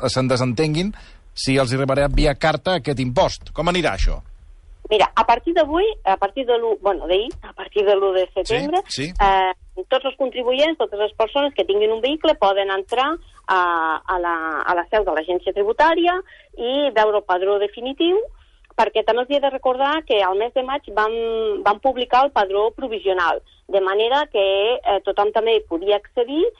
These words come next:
Speaker 2: i si algú no estava d'acord amb el que li corresponia, o el que, mm, marcàvem i es fixava en aquell padró, podia presentar al·legacions. Aquestes al·legacions han estat estudiades i ara hi ha el padró definitiu.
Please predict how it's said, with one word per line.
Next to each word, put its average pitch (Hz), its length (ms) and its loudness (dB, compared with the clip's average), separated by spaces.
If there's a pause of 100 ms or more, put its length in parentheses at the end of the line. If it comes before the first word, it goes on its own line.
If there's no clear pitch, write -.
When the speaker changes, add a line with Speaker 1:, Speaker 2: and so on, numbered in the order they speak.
(220)
Speaker 2:
i 214 160 -6
si 202 160 2
algú 190 320 0
no 214 80 0
estava 208 300 0
d'acord 202 420 2 (260)
amb 180 260 -4
el 170 280 -4
que 185 120 -2
li 180 80 -4
corresponia, 202 880 0
o 233 80 2
el 170 80 0
que, 175 140 0 (320)
mm, 175 540 -2
marcàvem 196 560 2
i 233 40 -2
es - 140 -10
fixava 220 360 0
en 214 80 2
aquell 220 200 2
padró, 233 300 2
podia 202 440 0
presentar 196 420 0
al·legacions. 240 580 0 (460)
Aquestes 226 360 0
al·legacions 226 600 2
han 202 180 0
estat 202 280 -2
estudiades 262 600 0 (100)
i 214 160 0
ara 226 340 2 (140)
hi 190 60 0
ha 190 80 4
el 196 60 -2
padró 196 300 0
definitiu. 202 560 -8